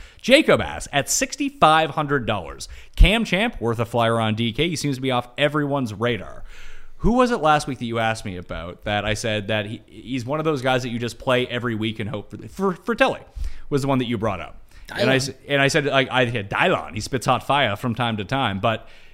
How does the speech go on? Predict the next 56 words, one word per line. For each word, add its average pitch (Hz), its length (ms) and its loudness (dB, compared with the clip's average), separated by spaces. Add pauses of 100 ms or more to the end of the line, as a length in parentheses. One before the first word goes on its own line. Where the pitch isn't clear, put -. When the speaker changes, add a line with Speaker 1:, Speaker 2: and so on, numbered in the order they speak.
Speaker 1:
he's, 190 540 0
you 185 120 0
can 202 140 4
never 233 240 2
pinpoint 190 540 -2
the 160 80 -2
week 151 200 -2
when 131 120 0
he's 127 180 0
going 127 240 0
to 120 100 -2
do 113 160 0
well. 76 200 -6
But 151 100 4
he 220 80 4
does 262 240 4
do 143 140 4
well 95 380 -4 (100)
once 107 320 -4
every 117 260 -2
five 131 480 -2
weeks 214 320 -4
or 117 80 -2
so, 90 240 -8
it 82 80 -16
seems. - 460 -12 (320)
That 139 360 4
if 165 160 2
you 170 120 0
just 165 200 -2
play 202 300 2
him 196 180 0
constantly, 151 600 -2
you're 107 160 -2
gonna 127 340 0
be 123 300 -2 (100)
up 110 340 -4
on 117 140 -2
the 110 80 0
weeks 107 220 -4
that 104 100 -6
he 131 60 -2
hits. 147 200 -2
Granted, 131 380 0
if 110 80 -4
you 110 60 -4
get 107 160 -2
everything 101 320 -4
else 95 200 -8
right. 127 240 -2 (240)
Kinda 330 280 0
feel 285 120 -2
like 214 160 -4
Cam 180 240 -4
Champ's 165 400 -4
the 131 240 -2